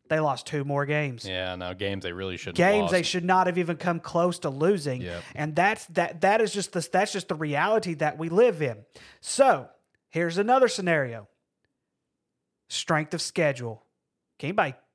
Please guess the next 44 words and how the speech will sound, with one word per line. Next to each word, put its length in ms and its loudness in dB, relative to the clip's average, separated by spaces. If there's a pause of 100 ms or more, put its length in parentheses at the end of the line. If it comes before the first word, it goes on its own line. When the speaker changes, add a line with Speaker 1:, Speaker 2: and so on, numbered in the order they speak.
Speaker 1:
can 120 -8
you 80 -8
tell 180 0
me 100 -2
what 200 -4
Florida 240 -4
State's 420 -6
strength 300 -6
of 40 -12
schedule 320 -4
was? 340 -2
Speaker 2:
Fifty-five, 540 -6
I 60 -2
think. 300 -4
Speaker 1:
Fifty-five 1160 2 (380)
Texas 540 0
was 200 2
thir-, 320 2 (120)
uh, 80 -6 (140)
twelfth 260 2
or 60 -2
thirteenth. 640 0
Alabama 540 2
Speaker 2:
Yep. 80 0
Speaker 1:
was 140 -4
fifth. 400 -4 (280)
And 200 -2
yes, 220 4
Speaker 2:
Yep. 40 -4
Speaker 1:
and 80 0
I 160 4
underst-, 260 -4
I 220 2
understand 480 2
it's 120 -10
S 240 -2
E 40 -6
C 160 -4
bite, 400 0
whatever 280 4
you 120 -4
wanna 200 2
consider 420 0
it. 100 -6